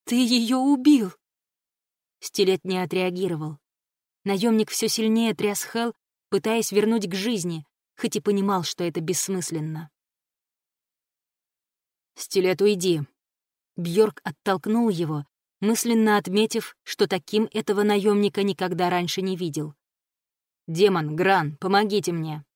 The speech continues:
Вместе наёмники в считанные секунды стащили с Хел куртку и расстегнули верх комбинезона. Стилет отрешённо наблюдал за их действиями. Он всё ещё не мог поверить в случившееся,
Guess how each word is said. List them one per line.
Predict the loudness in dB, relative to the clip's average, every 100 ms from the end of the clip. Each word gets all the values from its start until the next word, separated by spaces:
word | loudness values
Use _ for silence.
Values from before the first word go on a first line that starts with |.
| _ _ _ _ _ _ _ _
Вместе | -4 0 0 0 -2
наёмники | 0 4 4 4 2 -2
в |
считанные | -2 -4 0 2 2
секунды | 0 -4 0 0 2 0 -2 _
стащили | -10 -4 -2 0 0
с | -2
Хел | -2 -2 -2
куртку | -2 -4 -4 -4 -4 0
и | 0
расстегнули | 0 -2 0 2 2
верх | 2 0 -2
комбинезона. | -4 -2 0 0 -2 -4 -6 -8 -12 _ _ _ _ _ _ _ _
Стилет | -14 -2 2 2 0
отрешённо | -6 -2 0 0 2 4
наблюдал | 4 4 4 2
за | 4
их | 4 4
действиями. | 2 0 0 -4 -6 -6 -12 _ _ _ _ -4
Он | -2
всё | -2 -2
ещё | 0 0
не | 2 4
мог | 2 0
поверить | -4 0 2 2
в | 0
случившееся, | -4 -4 -4 -8 -4 -4 -4 -6 -10